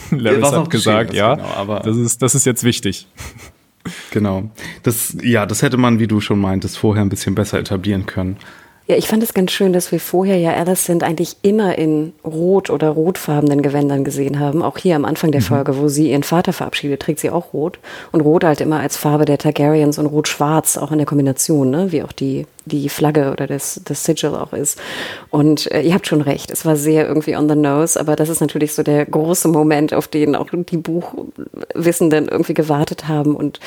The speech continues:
Speaker 3: ich fand, es
Speaker 1: Mhm.
Speaker 3: war schon sehr auffällig, dass sie also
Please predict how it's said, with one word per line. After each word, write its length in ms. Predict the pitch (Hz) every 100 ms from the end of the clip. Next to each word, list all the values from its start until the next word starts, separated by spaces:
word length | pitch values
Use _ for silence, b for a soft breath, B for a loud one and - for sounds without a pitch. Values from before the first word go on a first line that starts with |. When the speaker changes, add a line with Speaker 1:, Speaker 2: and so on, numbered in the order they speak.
| B B B
Speaker 3:
ich 120 | -
fand, 120 | 254
es 100 | 240
Speaker 1:
Mhm. 20 |
Speaker 3:
war 80 | 202
schon 300 | 175 202 196
sehr 180 | 165 165
auffällig, 480 | 151 156 160 147 147
dass 200 | 151 -
sie 180 | 160 135
also 360 | 143 151 139